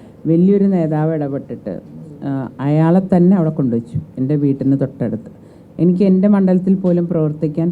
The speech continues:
പറ്റാത്തൊരു സാഹചര്യം അവരുണ്ടാക്കി. ഞാൻ മൂന്ന് കൊല്ലം മുമ്പ് പാർട്ടി രാജിവെച്ച് സത്യം പറഞ്ഞാൽ കേരളത്തിനെ പോയാലോ എന്ന് ആലോചിച്ച ഒരാളാണ്. അന്ന് എൻ്റെ അടുത്ത് പറഞ്ഞു,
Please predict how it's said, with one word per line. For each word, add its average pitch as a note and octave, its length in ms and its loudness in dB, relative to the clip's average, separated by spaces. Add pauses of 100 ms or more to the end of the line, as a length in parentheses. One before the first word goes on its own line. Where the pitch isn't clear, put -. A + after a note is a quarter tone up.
പറ്റാത്തൊരു D3+ 480 -4
സാഹചര്യം C#3+ 640 -4
അവരുണ്ടാക്കി. B2+ 640 -8 (1000)
ഞാൻ F3+ 180 0
മൂന്ന് G3+ 260 0
കൊല്ലം G#3 320 0
മുമ്പ് G3+ 280 -2
പാർട്ടി F#3+ 420 -4 (360)
രാജിവെച്ച് E3+ 640 -4
സത്യം E3 380 -4
പറഞ്ഞാൽ E3+ 360 -6
കേരളത്തിനെ D3+ 460 -4
പോയാലോ C#3 500 -8 (300)
എന്ന് D3 180 -6
ആലോചിച്ച C#3+ 440 -6
ഒരാളാണ്. B2 460 -8 (1000)
അന്ന് G3+ 280 4
എൻ്റെ G3 200 4
അടുത്ത് F#3 300 2
പറഞ്ഞു, D#3+ 280 4